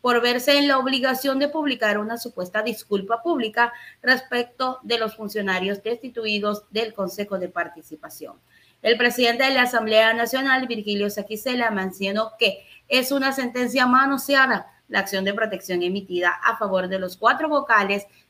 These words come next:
del Consejo de Participación Ciudadana y Control Social. Saquicela reclamó que el juez de la Concordia, Ángel Lindao, no ha enviado la sentencia por escrito. Además, calificó como irrita,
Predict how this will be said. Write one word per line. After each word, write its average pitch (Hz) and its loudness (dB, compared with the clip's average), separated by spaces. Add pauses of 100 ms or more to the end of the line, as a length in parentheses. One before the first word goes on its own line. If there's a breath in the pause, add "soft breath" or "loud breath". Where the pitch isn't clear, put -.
del 226 0
Consejo 214 -2
de 220 0
Participación 190 -4
Ciudadana 185 0
y 175 -4
Control 165 -8
Social. - -14 (400)
Saquicela 233 4
reclamó 240 2
que 240 4
el 214 0
juez 214 0
de 220 0
la 190 0
Concordia, 233 0
Ángel 190 -2
Lindao, 214 4 (260 loud breath)
no 233 2
ha 320 6
enviado 247 4
la 214 4
sentencia 196 -2
por 180 -2
escrito. 240 -2
Además, 196 2
calificó 185 -10
como 247 -4 (360 soft breath)
irrita, 277 2